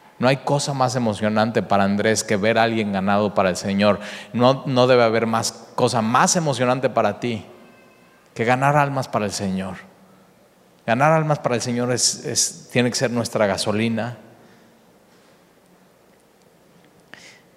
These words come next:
Versículo veinticinco, "El que ama su vida la perderá".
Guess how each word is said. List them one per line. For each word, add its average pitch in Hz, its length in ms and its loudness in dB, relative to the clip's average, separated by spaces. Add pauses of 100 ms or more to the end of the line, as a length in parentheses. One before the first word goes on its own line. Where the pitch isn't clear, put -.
Versículo 123 400 2
veinticinco, 117 560 0
"El 110 120 -2
que 123 80 2
ama 127 220 2
su 123 160 0
vida 117 220 2
la 104 200 0
perderá". 107 800 -2